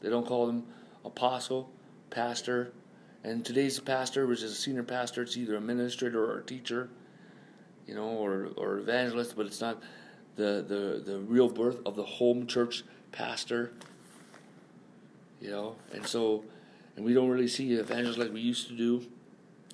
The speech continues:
and really don't see apostles and prophets. So we need to embrace the fivefold ministry. Um, ninety-eight percent of the ministry is supposed to be done by the everyday believer, and, and only two percent of the ministry is supposed to be done by the fivefold ministry.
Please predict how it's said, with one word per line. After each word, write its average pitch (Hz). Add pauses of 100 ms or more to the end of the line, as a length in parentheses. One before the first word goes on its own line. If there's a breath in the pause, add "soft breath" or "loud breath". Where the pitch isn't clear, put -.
and 107
really 127
don't 117
see 117
apostles 113
and 107
prophets. 117 (260 loud breath)
So 110
we 117
need 131
to 120
embrace 120
the 117
fivefold 120
ministry. 113 (600 loud breath)
Um, 107 (340 loud breath)
ninety-eight 165
percent 143
of 123
the 123
ministry 143
is 123
supposed 127
to -
be 127
done 131
by 120
the -
everyday 127
believer, 107 (600 loud breath)
and, 117
and 120
only 135
two 175
percent 165 (380 loud breath)
of 139
the 131
ministry 143
is 123
supposed 139
to 139
be 127
done 131
by 123
the 117
fivefold 117
ministry. 107